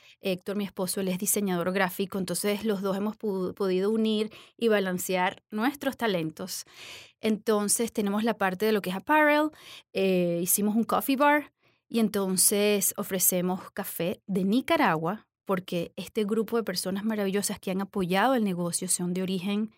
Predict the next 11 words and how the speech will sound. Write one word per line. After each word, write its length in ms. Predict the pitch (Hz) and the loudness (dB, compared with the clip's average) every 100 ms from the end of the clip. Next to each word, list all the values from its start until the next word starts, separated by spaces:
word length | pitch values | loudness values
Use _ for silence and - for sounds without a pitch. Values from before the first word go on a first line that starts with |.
| _ - | _ -2
nicaragüense, 920 | 202 175 185 190 202 170 170 175 180 - - - - _ | -2 0 -2 2 2 0 -2 -4 -6 -10 -16 -18 -20 _
eh, 640 | 208 185 180 170 165 - | -2 0 0 0 -2 -6
e 100 | - | -6
hicieron, 800 | 185 180 - 185 175 190 202 196 - | -2 2 2 2 0 -2 -4 -6 -8
pues, 180 | 202 185 | -6 -6
esta 220 | 180 196 | -6 -2
magia 500 | 214 196 175 190 208 _ _ _ | 0 0 -2 -8 -10 _ _ _
de 260 | 180 180 165 | -2 -2 -2
traer 220 | 165 165 | -4 -4
el 120 | 190 | -4
café 540 | 220 214 - 202 262 | -6 -8 -4 -2 -4